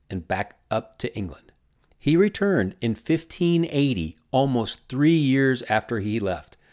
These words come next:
Everyone was surprised to see him again. A few months after his return, he was knighted by Elizabeth. He was England's first real naval hero, though not her last. And interestingly enough,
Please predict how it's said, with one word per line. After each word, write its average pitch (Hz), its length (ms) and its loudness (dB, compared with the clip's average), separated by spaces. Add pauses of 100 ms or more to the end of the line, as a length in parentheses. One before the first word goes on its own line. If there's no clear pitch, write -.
(360)
Everyone 101 400 -2
was 90 100 -6
surprised 76 460 -10 (160)
to 113 100 -8
see 190 200 0
him 90 140 -2
again. - 260 -20 (1300)
A 113 60 -10
few 202 220 0
months 180 280 4
after 143 280 2
his 135 180 4
return, 92 500 0
he - 160 0
was 120 200 2
knighted 110 520 0
by 95 200 0
Elizabeth. 90 560 -8 (580)
He 170 140 6
was 147 240 4
England's 135 320 2
first - 400 2
real 123 260 4
naval 107 520 2
hero, 87 420 -2
though 87 160 -8
not 85 260 -14
her - 140 -16
last. - 420 -18 (1200)
And 139 140 -4
interestingly 123 760 0
enough, 90 420 -10